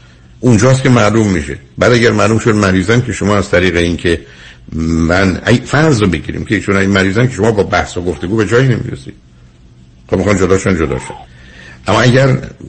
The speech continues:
معلوم شد که نه واقعیت داره، خب یه قصهٔ دیگری است. بنابراین شما راه درست رو برای حلش پیدا کنید. راه درست هم برای حلش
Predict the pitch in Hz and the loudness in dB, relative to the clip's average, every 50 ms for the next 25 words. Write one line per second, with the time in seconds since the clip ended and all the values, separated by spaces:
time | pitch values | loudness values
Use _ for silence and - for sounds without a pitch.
0 | - - - - - - - 90 90 90 87 101 117 117 - - 131 131 - 131 | -14 -14 -14 -14 -14 -8 -4 -2 0 0 2 2 0 0 0 -2 -2 0 0 0
1 | 139 151 131 98 104 101 98 98 101 101 110 139 156 147 156 170 170 190 190 - | 2 2 2 2 2 2 2 2 0 0 0 0 0 0 -2 -2 -4 -4 -6 -4
2 | 110 135 135 131 135 127 120 117 - 127 123 117 98 95 85 85 80 73 71 - | -2 -2 0 0 0 0 -2 -2 0 -2 -2 -2 -2 -4 -4 -4 -6 -6 -8 -12
3 | - - - - - _ _ - _ _ - - - - - - - - - - | -18 -20 -20 -20 -20 _ _ -20 _ _ -20 -20 -20 -20 -20 -20 -20 -20 -20 -20
4 | - - - - - - - - - - - - 87 87 85 95 120 117 - 113 | -20 -20 -20 -20 -20 -20 -20 -20 -20 -8 -2 0 0 2 2 2 0 0 0 2
5 | 120 135 127 98 87 92 - - 131 147 135 123 - - 85 92 117 139 131 - | 2 2 2 4 2 2 2 2 2 2 0 0 0 0 2 4 4 2 2 0
6 | - 139 120 107 98 101 92 - - 143 160 165 135 135 - - 92 82 82 76 | 0 0 0 2 0 0 -2 -2 -2 -2 -2 -2 -4 -2 -2 -2 -2 -2 -2 -4
7 | - 82 80 78 78 82 80 82 78 78 82 92 131 131 - 123 113 98 95 90 | -4 -4 -4 -2 0 0 0 0 0 -2 -2 -2 -2 -2 -2 -4 -2 0 0 -2
8 | 90 80 85 - 135 175 190 | -2 -2 -2 -4 -4 -4 -4